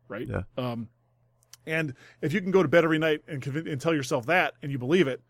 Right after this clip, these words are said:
Speaker 1: uh, you'll sleep just fine, you know?
Speaker 2: Uh, and you just gave me a great,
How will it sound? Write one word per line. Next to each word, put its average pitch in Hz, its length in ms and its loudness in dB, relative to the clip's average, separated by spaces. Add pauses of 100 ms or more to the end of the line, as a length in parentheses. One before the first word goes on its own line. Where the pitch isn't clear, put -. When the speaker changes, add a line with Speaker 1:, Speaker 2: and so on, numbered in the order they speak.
(280)
Speaker 1:
uh, 139 100 0
you'll 143 180 4
sleep 151 220 0
just 131 200 -8
fine, 110 300 -8
you 92 100 -16
know? 104 160 -16 (580)
Speaker 2:
Uh, 107 260 4
and 101 200 -2 (120)
you 110 340 0
just 113 440 -2 (260)
gave 107 240 6
me 101 360 2
a 92 280 2 (220)
great, 92 280 0